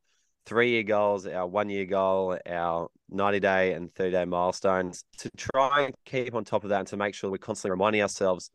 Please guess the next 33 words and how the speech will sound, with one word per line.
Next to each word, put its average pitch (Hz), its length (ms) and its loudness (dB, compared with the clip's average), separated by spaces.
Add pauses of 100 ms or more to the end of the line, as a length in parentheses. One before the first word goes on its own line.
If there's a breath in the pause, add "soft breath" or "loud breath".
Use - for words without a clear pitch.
(340)
um, 90 360 -4 (640)
what 104 180 4
we're 98 100 4
working 98 300 0
towards, 87 540 -4 (540)
I'm 104 60 -2
gonna 127 220 6
show 117 260 2
you 104 640 0
the 92 560 -4
career 110 380 2
operating 98 420 4
system - 340 -8
that 92 80 0
I 92 120 4
use 90 380 -4
to - 140 -6
house 90 640 0 (440)
all 87 380 -2
of 80 220 -6
this. 87 500 -4
And, 107 200 2
uh, 104 260 6
within 120 280 0
that 117 200 4
as 98 160 -4
well, 104 400 2
I'm 98 100 -6
gonna 101 140 -8
show - 180 -2
you 101 260 -2
the, 95 260 -2
uh, 90 300 0